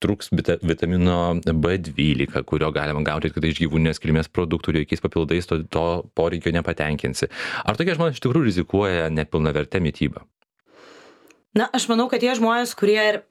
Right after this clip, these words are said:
Speaker 2: pasirenka nevartoti gyvulinių produktų, jie iš tikrųjų iš kitos pusės kaip tik labai rūpinasi savo mityba. Jie pradeda ieškoti įdomių receptų,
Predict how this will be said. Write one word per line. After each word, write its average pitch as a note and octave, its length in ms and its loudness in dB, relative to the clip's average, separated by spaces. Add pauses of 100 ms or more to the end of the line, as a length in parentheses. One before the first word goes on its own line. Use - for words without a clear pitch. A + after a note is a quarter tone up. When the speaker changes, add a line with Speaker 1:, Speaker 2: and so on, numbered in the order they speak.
(220)
Speaker 2:
pasirenka G3 960 0
nevartoti E3 840 2 (460)
gyvulinių E3+ 720 4
produktų, D3+ 560 2 (680)
jie G3+ 120 6
iš G#3+ 160 -2
tikrųjų B3 360 4
iš A#3+ 80 -4
kitos A#3+ 280 0
pusės A#3 360 0
kaip A3+ 160 -2
tik D#4+ 120 0
labai F3 280 2
rūpinasi D3+ 460 0
savo D3 260 0
mityba. D3 440 2
Jie C3+ 120 4
pradeda F#3 380 0
ieškoti D#3+ 600 0
įdomių D#3+ 320 2
receptų, F3 580 0